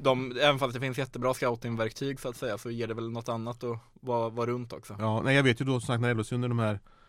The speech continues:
Speaker 2: finalåren och sådär, när de ver-, verkligen var liksom slogs i Sverigetoppen, så var de ju, då var Johan Hemlin ute väldigt, väldigt mycket och tittade på spelare och, och reste väldigt, väldigt mycket. Så att, eh, och det, det, och det tror jag var en, en del i den framgångs-,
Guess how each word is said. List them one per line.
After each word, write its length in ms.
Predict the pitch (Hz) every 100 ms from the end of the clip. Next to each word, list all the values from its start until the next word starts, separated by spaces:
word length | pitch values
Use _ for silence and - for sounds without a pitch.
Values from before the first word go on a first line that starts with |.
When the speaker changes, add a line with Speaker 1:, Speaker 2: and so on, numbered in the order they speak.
| - - - -
Speaker 2:
finalåren 600 | - 120 123 113 98 101 131
och 100 | 135
sådär, 220 | 131 107
när 120 | 107
de 400 | 107 104 107 104
ver-, 140 | 110
verkligen 280 | 104 101 127
var 100 | 120
liksom 200 | 104 117
slogs 220 | 101 113
i 60 | 143
Sverigetoppen, 440 | 143 120 90 -
så 100 | 98
var 240 | 117 104 101
de 160 | 120
ju, 300 | 147 135 120
då 160 | 120 110
var 100 | 113
Johan 260 | 131 143 143
Hemlin 320 | 123 107 101
ute 240 | 123 - 98
väldigt, 440 | 92 127 104 104
väldigt 160 | 113 104
mycket 140 | 101
och 60 | -
tittade 200 | 95 95
på 60 |
spelare 480 | 110 98 92 95 95
och, 260 | 95 98 98
och 60 |
reste 320 | 101 95 -
väldigt, 260 | 95 107 151
väldigt 200 | 117 101
mycket. 300 | 101 - - - _ _ - - _ _
Så 140 | - 104
att, 220 | - -
eh, 120 | 101 101
och 80 | 98
det, 200 | - 113
det, 180 | - 143
och 160 | 117
det 80 | 135
tror 140 | 160
jag 60 | 135
var 140 | 107
en, 220 | 117 147 -
en 220 | 117 147
del 160 | 113
i 60 | 107
den 240 | 101 135
framgångs-, 640 | 131 135 110 95 95 -